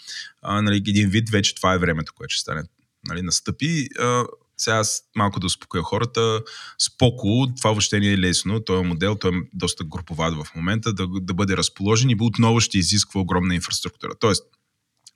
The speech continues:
това, например, би помогнало на, на някоя много голяма организация. Примерно една банка, ако иска да има подобно нещо, тя може да си позволи хардуер, софтуер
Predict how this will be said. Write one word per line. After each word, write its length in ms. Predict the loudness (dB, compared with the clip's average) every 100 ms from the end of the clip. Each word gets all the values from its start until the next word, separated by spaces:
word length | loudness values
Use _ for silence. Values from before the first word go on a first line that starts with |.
| 0
това, 160 | 0 0 -8 _ _ _ _ -4
например, 340 | 0 2 2
би 120 | 0 -4
помогнало 720 | -2 2 2 4 4 4 4
на, 280 | 4 2 2
на 200 | 0 -4 -2
някоя 340 | 0 2 2
много 280 | 2 2 2
голяма 360 | 2 2 2 0
организация. 760 | 0 -2 0 -2 -2 -2 -4
Примерно 240 | -6 -2
една 160 | 0 0 0
банка, 360 | 0 0 0 -2
ако 180 | -2 -4
иска 200 | -4 -4
да 40 |
има 120 | -6 -6
подобно 300 | -8 -6 -2
нещо, 220 | -2 -4
тя 100 | -4
може 180 | -4 -4
да 20 |
си 120 | -6
позволи 480 | -8 -10 -8 -4 -6 -6 -8 -6 -8 -6
хардуер, 360 | 2 2 2 0
софтуер 720 | 2 0 0 0 2 4 2